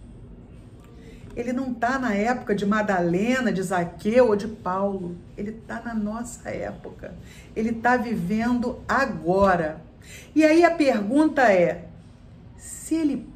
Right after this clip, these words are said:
pode, por que eu não posso? É muito difícil pra mim conseguir fazer isso ainda.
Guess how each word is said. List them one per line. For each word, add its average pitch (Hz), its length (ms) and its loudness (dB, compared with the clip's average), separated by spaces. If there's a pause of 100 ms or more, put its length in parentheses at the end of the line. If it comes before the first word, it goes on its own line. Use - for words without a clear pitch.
(100)
pode, 180 720 -4 (1120)
por 392 300 -4 (120)
que - 160 -10
eu 415 540 6
não 392 160 2
posso? - 880 0 (1900)
É 311 80 4
muito 330 460 6
difícil 285 560 0
pra 226 160 -2
mim 240 280 0
conseguir 226 480 -6
fazer 208 420 -4
isso 214 300 -8
ainda. 202 680 -8